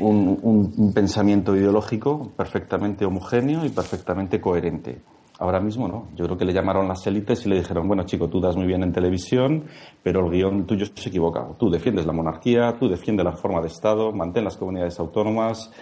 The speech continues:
eh, sigue sin fomentar la natalidad, el posicionamiento geoestratégico el mismo, vamos a seguirnos endeudando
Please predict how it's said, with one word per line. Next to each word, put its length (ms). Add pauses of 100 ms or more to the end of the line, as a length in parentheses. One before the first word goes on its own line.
(300)
eh, 100
sigue 280
sin 140
fomentar 380
la 100
natalidad, 640
el 100
posicionamiento 800
geoestratégico 580
el 60
mismo, 360
vamos 240
a 60
seguirnos 400
endeudando 640